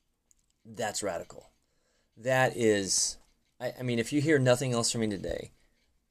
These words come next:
let, let it sink in that Jesus gave himself for your sins. And he did it once and for all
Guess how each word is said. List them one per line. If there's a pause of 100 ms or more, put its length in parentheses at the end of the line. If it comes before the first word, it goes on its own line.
(280)
let,
let
it
sink
in (500)
that
Jesus
gave
himself
for
your
sins. (2250)
And
he
did
it
once
and
for
all